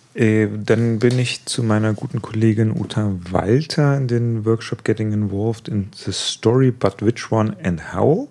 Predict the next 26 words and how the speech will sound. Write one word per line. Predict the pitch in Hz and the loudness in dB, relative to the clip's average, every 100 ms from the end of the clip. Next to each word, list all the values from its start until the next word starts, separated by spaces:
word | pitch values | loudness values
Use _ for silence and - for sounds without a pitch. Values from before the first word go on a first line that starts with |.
| - | -12
gegangen. | 110 120 120 123 135 - - - - - - - _ _ | -10 -6 -4 -6 -8 -14 -20 -20 -20 -20 -20 -20 _ _
Äh, | - 135 - | -4 -4 -4
wir | - | -2
hatten | 110 110 | 0 -2
vorher | - 123 98 | 0 2 2
schon | - 90 87 87 | 2 0 2 2
irgendwie | 87 87 | 0 -2
zwei | - 92 | -2 -2
Stunden | - 98 | -2 0
über | 95 | 0
diesen | 92 87 95 87 | -4 -4 -2 0
Workshop | 92 - - | 0 -2 -6
gesprochen, | - - - 101 113 110 107 _ _ - _ _ - - | -12 -10 -8 -6 -4 -6 -8 _ _ -20 _ _ -20 -14
weil | 87 90 90 101 | 0 2 4 2
das | 90 104 | 0 -2
so | - | 0
ein | 113 | 2
bisschen | 107 - 110 | 2 0 2
an | 98 | 2
unseren | 101 101 98 95 | 4 4 4 2
letzten | 110 - 113 95 - _ _ _ _ _ _ | 0 -2 -4 -6 -8 _ _ _ _ _ _
Podcast | - 104 - 98 - | -4 -4 -2 -4 -4
anschließt, | - 98 - 104 113 - - - - - - | -4 -4 -2 -4 -4 -8 -18 -20 -20 -10 -4
die | |
Diskussion, | 92 - - 87 95 95 98 95 95 - _ - - - - - - - - - | -4 -2 0 2 4 4 4 2 0 -4 _ -10 -10 -10 -10 -10 -10 -12 -16 -4
was, | 104 208 - - | -2 -2 -8 -14